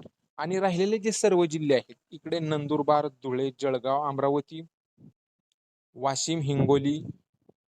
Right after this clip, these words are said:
छत्रपती संभाजीनगर, अहिल्यानगर, नाशिकचे पूर्व भाग, बुलढाणा हे जे सर्व जिल्हे आहेत, या सर्व जिल्ह्यातून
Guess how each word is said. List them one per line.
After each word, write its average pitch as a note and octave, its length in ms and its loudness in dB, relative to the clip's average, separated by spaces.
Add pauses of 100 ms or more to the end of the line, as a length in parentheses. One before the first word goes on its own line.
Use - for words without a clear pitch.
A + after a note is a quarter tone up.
छत्रपती F3 460 -2
संभाजीनगर, C#3 720 0
अहिल्यानगर, D#3 680 0
नाशिकचे D#3 460 -4
पूर्व E3+ 280 0
भाग, D3+ 240 0 (720)
बुलढाणा D#3+ 520 -2 (340)
हे F3 100 0
जे F3+ 140 -2
सर्व C#3 280 0
जिल्हे C3+ 280 2
आहेत, E3 200 -2 (560)
या E3 220 2
सर्व F#3+ 260 2
जिल्ह्यातून F3+ 560 0